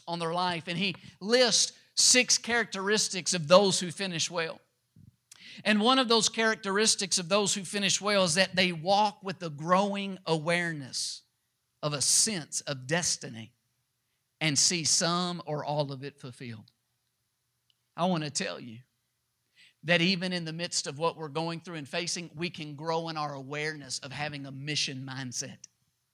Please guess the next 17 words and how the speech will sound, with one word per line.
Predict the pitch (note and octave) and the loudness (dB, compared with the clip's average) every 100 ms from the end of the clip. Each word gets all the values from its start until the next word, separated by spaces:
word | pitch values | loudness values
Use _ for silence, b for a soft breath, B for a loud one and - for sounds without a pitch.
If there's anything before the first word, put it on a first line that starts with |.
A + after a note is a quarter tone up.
| B B - | B B -4
A | F3 | -2
mind | F3 F3 F#3 F3 E3 | 0 0 0 -4 -6
that | D#3 | -6
is | C#3+ - - | -2 -2 0
focused | F3 F3 E3+ C#3+ - | -2 -4 -4 -4 -2
by | D3+ | 0
the | D3 | -2
power | C3 - F#3+ F3+ E3+ | -4 0 2 2 0
of | D#3 | 0
the | D3+ | 0
Holy | F3+ D#3+ | -2 -4
Spirit | C#3+ - F#3 E3 D3 | -4 -4 -4 -6 -4
that | D3+ | -2
our | D#3+ D#3 | 0 -2
mission | D#3 F3 - D#3+ | -4 -2 -2 -4
hasn't | C#3+ D#3 C3+ - | -6 -8 -8 -8
changed. | - D3 C3 C3+ - | -6 -6 -8 -10 -16